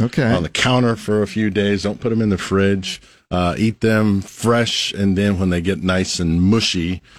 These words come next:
Speaker 2: just turn
Speaker 1: Okay.
Speaker 2: them into a puree.
Speaker 1: Okay.
Speaker 2: And that's what we're having today in this little peach crate cocktail with, with vodka, uh, peach puree, lemon,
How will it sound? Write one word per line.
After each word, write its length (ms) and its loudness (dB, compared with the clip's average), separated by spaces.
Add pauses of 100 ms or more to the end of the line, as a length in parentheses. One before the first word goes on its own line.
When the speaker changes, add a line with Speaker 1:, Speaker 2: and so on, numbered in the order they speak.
(220)
Speaker 2:
just 180 -4
turn 220 0
Speaker 1:
Okay. 60 4
Speaker 2:
them 180 0
into 480 0
a 60 -4
puree. 680 0
Speaker 1:
Okay. 440 0
Speaker 2:
And 140 0
that's 220 -4
what 120 -4
we're 200 -4
having 500 -4
today 380 -2
in 100 0
this 220 -4
little 240 -2
peach 340 -4
crate 320 -2 (140)
cocktail 680 0
with, 140 0 (420)
with 140 -2
vodka, 580 0 (480)
uh, 220 -2 (440)
peach 460 0 (120)
puree, 560 2
lemon, 560 2